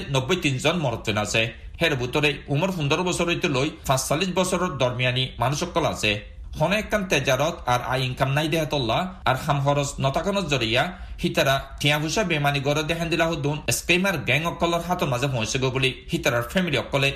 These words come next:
জানাইয়ে। আমেরিকার মাঝে রিফিউজি অকলরে আনি তরবিয়ত গরিবর জিবা এন্তেজাম আছে।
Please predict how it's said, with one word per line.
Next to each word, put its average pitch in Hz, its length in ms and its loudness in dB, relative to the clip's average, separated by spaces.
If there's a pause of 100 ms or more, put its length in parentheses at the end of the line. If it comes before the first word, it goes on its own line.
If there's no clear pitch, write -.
(100)
জানাইয়ে। 101 360 2 (2000)
আমেরিকার 131 440 0
মাঝে 180 200 2 (240)
রিফিউজি 175 320 0
অকলরে 185 420 2 (100)
আনি 156 160 -2 (200)
তরবিয়ত 170 440 2
গরিবর 151 320 2
জিবা 127 340 2
এন্তেজাম 123 400 0
আছে। 113 240 2